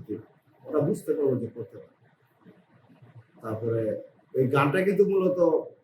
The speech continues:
প্রীতম হাসান রূপ ধারণ করেছে এই গানটা। গানটা কিন্তু নৌকা বাইসের যে গানটা, এটা আমি এখনো সঠিক বলতে পারবো না কে এটার মধ্যে কাজ,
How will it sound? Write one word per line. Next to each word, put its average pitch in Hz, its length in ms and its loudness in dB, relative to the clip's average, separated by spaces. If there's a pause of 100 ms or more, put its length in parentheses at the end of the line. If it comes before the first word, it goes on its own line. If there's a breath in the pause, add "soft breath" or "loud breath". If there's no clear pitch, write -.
(100)
প্রীতম 165 360 6
হাসান 151 440 2
রূপ 135 220 0
ধারণ 123 260 -4
করেছে 101 400 -16
এই 95 40 -20
গানটা। - 320 -20 (500)
গানটা 131 220 2
কিন্তু 147 240 -2
নৌকা 151 420 2
বাইসের 160 440 -2
যে 143 180 0
গানটা, 120 460 -6 (1160)
এটা 220 140 2
আমি 214 200 6
এখনো 196 340 6
সঠিক 190 380 0
বলতে 196 240 6
পারবো 170 280 4
না 160 160 6
কে - 180 -2
এটার 170 320 2
মধ্যে 165 260 4
কাজ, 156 180 -2